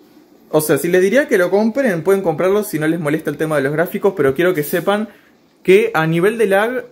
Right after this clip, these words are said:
eh, anduve tres segundos en auto y ya se me lagueó. Y miren, la cara ni siquiera la van a poder distinguir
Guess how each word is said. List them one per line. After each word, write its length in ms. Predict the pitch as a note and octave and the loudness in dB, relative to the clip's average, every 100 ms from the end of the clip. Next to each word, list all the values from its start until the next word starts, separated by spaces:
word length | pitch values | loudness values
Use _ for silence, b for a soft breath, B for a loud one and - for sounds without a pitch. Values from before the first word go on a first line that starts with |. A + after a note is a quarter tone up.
| - | -8
eh, 380 | D3+ D3 C#3+ - | -4 0 -2 0
anduve 360 | D#3 E3+ E3+ | 0 2 2
tres 200 | D#3+ G3+ | 2 -2
segundos 240 | A#3 G#3+ G3 | -2 -2 0
en 80 | E3+ | 0
auto 220 | F3+ F#3 | 0 -2
y 20 | |
ya 160 | F3 F#3 | -4 -6
se 160 | G3 | -4
me 60 | E3 | -2
lagueó. 240 | C#3+ E3 | 0 0
Y 120 | F3 | 0
miren, 280 | D#3+ C#3+ C#3 | -2 -2 -2
la 140 | C#3 C#3 | -2 2
cara 340 | F#3+ A#3+ B3+ | 2 2 -4
ni 140 | D#3 D#3 | -6 -8
siquiera 320 | D#3+ F3 F3 | -6 -2 0
la 100 | D3+ | 0
van 140 | D#3+ | 0
a 100 | D#3+ | -2
poder 240 | D3+ D3+ D3+ | -2 -2 -2
distinguir 600 | D3+ C#3+ C#3 E3 F#3 | -6 -8 -2 0 0